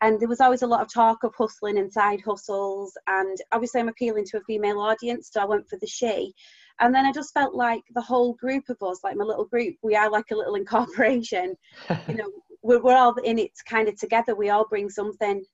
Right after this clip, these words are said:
Speaker 1: Um, I, I love those ladies in that group. They're fantastic. And they've, they've one hundred percent supported this mission of mine and made it possible. So I, I kind of felt like it was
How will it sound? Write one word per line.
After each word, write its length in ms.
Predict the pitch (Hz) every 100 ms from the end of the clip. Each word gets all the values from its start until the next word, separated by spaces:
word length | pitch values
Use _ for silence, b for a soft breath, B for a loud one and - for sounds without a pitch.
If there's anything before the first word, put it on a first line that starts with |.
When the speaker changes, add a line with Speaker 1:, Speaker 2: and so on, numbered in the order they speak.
| _
Speaker 1:
Um, 480 | 208 190 190 190 185 - _ _ _ -
I, 40 | - -
I 60 | 202
love 160 | 208 214
those 220 | 208 185
ladies 300 | 180 185 185
in 100 | 190
that 140 | 190 175
group. 240 | 175 175
They're 80 | 185
fantastic. 640 | 196 185 190 - 202 185
And 140 | 190 175
they've, 140 | 185 -
they've 140 | 190 _
one 220 | 208 208 202
hundred 340 | 226 226 226
percent 340 | 214 208 196
supported 480 | 190 185 185 185 185
this 160 | 185 175
mission 300 | 196 190 190
of 80 | 190
mine 380 | 196 175 175 175 - b b
and 140 | 180 190
made 200 | 185 185
it 100 | -
possible. 540 | 190 190 202 180 185
So 200 | 185 196
I, 80 | 196
I 40 | 190
kind 260 | - 240
of 60 | 247
felt 180 | 247 220
like 260 | 202 190 208
it 100 | 190
was 160 | 202